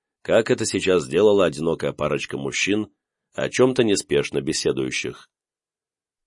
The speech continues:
«Да что ты говоришь, Демин?» Яда, содержащегося в этой фразе, хватило бы на то, чтобы убить целый табун лошадей. «И ты снова упустил его!»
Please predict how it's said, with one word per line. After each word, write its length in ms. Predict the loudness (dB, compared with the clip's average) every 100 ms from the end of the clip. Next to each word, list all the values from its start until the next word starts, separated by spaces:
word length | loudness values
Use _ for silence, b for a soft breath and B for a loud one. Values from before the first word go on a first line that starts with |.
| _
«Да 300 | -4 0 0
что 480 | -2 -2 4 6 4
ты 220 | 2 2
говоришь, 760 | 4 6 6 6 4 2 -2
Демин?» 680 | -4 2 4 2 -2 -6 -10 _ _ _ _ _
Яда, 480 | -6 2 4 6 4
содержащегося 1000 | 2 2 2 4 4 4 2 0 -2 0
в 40 | -2
этой 220 | -2 -4
фразе, 540 | 2 2 4 4 2 _ _
хватило 540 | -4 0 2 4 6
бы 120 | 6 6
на 160 | 4
то, 180 | 4 2
чтобы 280 | 2 0 2
убить 460 | 0 0 -4 -6 -8
целый 380 | 0 2 4
табун 420 | 2 -2 -2 -2 -2
лошадей. 720 | -2 -2 -2 -2 -4 -4 -10 _ _ _ _ _ 0
«И 140 | 2
ты 160 | 6 4
снова 360 | 6 6 8
упустил 560 | 8 6 4 2 2 2
его!» 380 | 2 0 -2